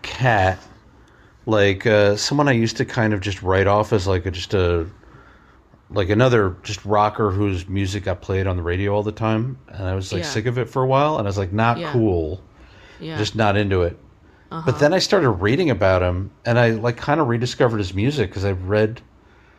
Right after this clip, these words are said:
Speaker 1: like, I just thought he was just, like, another fucking Jersey meathead rocker
Speaker 2: Mm-hmm.
Speaker 1: guy.
Speaker 2: Mm-hmm.
Speaker 1: And then it turned out, like, you should really, very interesting. He wrote,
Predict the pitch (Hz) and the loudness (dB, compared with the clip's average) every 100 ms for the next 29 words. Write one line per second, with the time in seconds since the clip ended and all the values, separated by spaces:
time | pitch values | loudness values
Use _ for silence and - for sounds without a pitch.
0 | _ _ - 123 156 165 - 202 147 123 | _ _ -6 2 4 4 2 4 4 2
1 | 131 139 113 110 117 117 113 110 123 107 | 0 0 0 0 2 2 0 -2 -4 -2
2 | 107 104 92 - 101 107 113 107 98 95 | -2 -4 -4 -2 0 0 -2 -2 -2 -2
3 | 113 107 98 92 - 95 104 127 113 87 | 0 0 0 -2 -8 -2 0 0 0 -2
4 | 87 82 82 85 95 - _ 165 175 175 | -2 -2 -2 -6 -10 -18 _ -16 -14 -12
5 | 170 156 156 - 123 123 160 196 - 185 | -12 -14 -16 -10 -2 0 2 0 -2 0
6 | 180 147 120 120 113 110 - - _ _ | 4 4 4 4 6 4 -2 -20 _ _
7 | _ _ - 196 254 262 208 143 - - | _ _ -8 -6 0 4 6 4 -2 -12
8 | _ _ - - - _ - 135 175 220 | _ _ -20 -20 -20 _ -12 0 4 6
9 | 185 185 170 - 113 95 - 151 170 175 | 4 0 -4 -2 -2 -2 -4 -4 -2 2
10 | 180 190 185 | 4 4 2